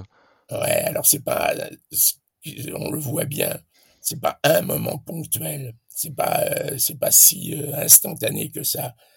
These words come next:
Il y a toujours une espèce de démarche préalable qui fait que le raisonnement est faussé, qu'on cherche une solution à un problème et que plutôt que de passer par une solution, entre guillemets, légale, euh, l'esprit dérape, le raisonnement dérape,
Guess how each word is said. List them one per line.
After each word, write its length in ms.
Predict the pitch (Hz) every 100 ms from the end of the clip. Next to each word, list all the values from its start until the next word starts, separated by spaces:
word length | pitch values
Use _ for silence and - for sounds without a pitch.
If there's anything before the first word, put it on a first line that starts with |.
| _
Il 60 | 151
y 40 |
a 40 | 156
toujours 320 | 143 139 -
une 80 | 165
espèce 280 | 131 165
de 120 | 135 147
démarche 680 | 135 165 170 - - - -
préalable 720 | - - - - - 139 120 _ _ _
qui 160 | - 160
fait 300 | - - -
que 140 | -
le 160 | 160 131
raisonnement 540 | - - - - 60
est 80 | -
faussé, 540 | - - - - - - _ _ - - _
qu'on 160 | - -
cherche 420 | - - - -
une 160 | 165 165
solution 680 | - - 170 - - -
à 60 | -
un 120 | 160
problème 640 | - - - - - - - _ _ _
et 140 | 156
que 80 | -
plutôt 600 | 131 160 160 208 - - _ _ _ _ _
que 60 | 131
de 440 | - - - - -
passer 300 | - - 151
par 180 | - -
une 120 | 170
solution, 540 | - - 139 - 170
entre 220 | - - -
guillemets, 340 | 131 - -
légale, 640 | - - - - 170 165 - _ _ _ -
euh, 220 | - -
l'esprit 500 | 156 160 151 - 139
dérape, 440 | 160 - 160 - -
le 160 | 165
raisonnement 580 | 151 143 139 165 160 -
dérape, 520 | 160 - 185 - -